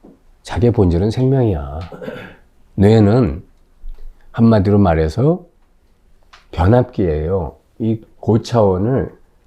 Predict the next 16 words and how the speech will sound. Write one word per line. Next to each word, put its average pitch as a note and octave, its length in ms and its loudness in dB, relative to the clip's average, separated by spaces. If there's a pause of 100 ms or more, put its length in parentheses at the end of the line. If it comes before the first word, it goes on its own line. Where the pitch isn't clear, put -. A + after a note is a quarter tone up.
(220)
삼 C3+ 180 -2
차원 B2 240 2
저차원으로 G#2 640 -2
다운시키는 G#2+ 1040 -2 (800)
그 G#2+ 180 2
정보들, F#2+ 720 0
세상에서 G#2+ 640 0
이렇게 F2 240 -2
돌아, F#2+ 400 -2
내 G2 220 -2
몸을 G2+ 340 0
가지고 F#2+ 400 -4
사는 G2 260 -6
데 F2+ 120 -2
필요한 G2+ 580 -4 (380)
경험이나 A2 840 0